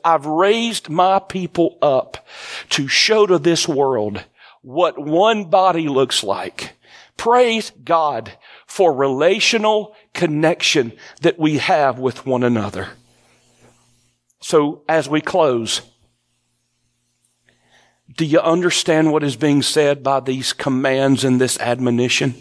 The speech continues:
It means we need one another. I need you. As bad as this sounds, you need me. And we need one another.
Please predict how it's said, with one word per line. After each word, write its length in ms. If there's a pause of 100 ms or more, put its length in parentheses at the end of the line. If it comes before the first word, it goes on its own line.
(720)
It 120
means 300
we 160
need 400
one 220
another. 460 (1400)
I 360
need 600 (720)
you. 460 (1300)
As 140
bad 280
as 120
this 160
sounds, 640 (880)
you 400
need 280
me. 440 (1400)
And 180
we 140
need 260
one 180
another. 460